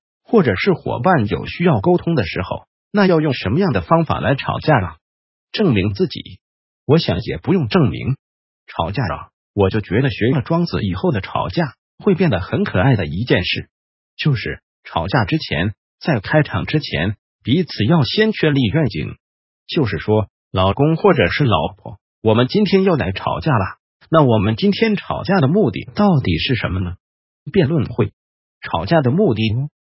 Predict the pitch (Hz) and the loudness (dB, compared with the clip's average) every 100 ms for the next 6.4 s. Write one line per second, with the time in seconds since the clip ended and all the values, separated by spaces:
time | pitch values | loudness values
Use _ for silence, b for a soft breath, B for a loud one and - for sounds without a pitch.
0 | - 240 196 202 196 110 76 113 98 160 | -2 2 4 4 4 2 -2 -4 -2 0
1 | 165 104 123 - 76 87 92 120 156 98 | 0 0 -2 -2 -4 -2 -2 2 2 2
2 | - 208 139 160 104 - 60 - _ _ | 2 2 2 0 -2 -6 -12 -14 _ _
3 | _ _ - 107 131 - - _ - 208 | _ _ -8 -2 -2 -4 -14 _ 4 6
4 | 156 151 277 131 165 117 - - - _ | 6 2 2 4 2 -2 -4 -12 -12 _
5 | _ - 151 120 82 82 123 127 85 92 | _ 0 2 2 -2 0 2 2 0 -2
6 | 65 - - 123 | -4 -4 -6 -8